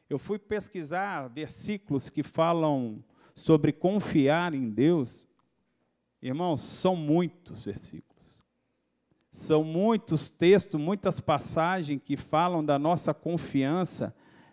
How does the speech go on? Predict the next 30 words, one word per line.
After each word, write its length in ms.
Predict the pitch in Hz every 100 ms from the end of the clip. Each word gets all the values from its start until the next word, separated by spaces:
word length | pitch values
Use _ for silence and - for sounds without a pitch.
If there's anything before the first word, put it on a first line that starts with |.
| -
na 140 | 135
nossa 340 | 143 170 - 151
confiança 720 | 160 170 - 151 175 196 -
e 60 | 151
a 40 |
nossa 320 | 147 165 -
dependência 960 | 143 160 - 143 139 170 175 165 120 - _ _ _
no 120 | 131 147
Senhor. 560 | - 123 107 101 101 _ _ _ _ _ _ _ _ _ _ _ _ _ _
Parece 320 | 135 156 180
que 80 | -
muitas 260 | 190 202 185
das 200 | 180 156
vezes, 200 | 202 196
quando 160 | 190
nós 160 | 185 175
estamos 440 | 170 - 190 185
diante 460 | 151 170 190 - 165
de, 240 | 151 156
de 200 | 156 143
certas 440 | 131 165 160 - 151
situações, 680 | 151 - 143 131 - 160 170
nós 180 | 170 147
falamos 360 | 156 160 160
assim: 160 | - 147
"Deus, 600 | 165 190 131 117 - - _ _ _ _ -
eu 120 | 165
confio 520 | 170 190 170 196 180
em 80 | 175
Ti." 420 | - - 110 101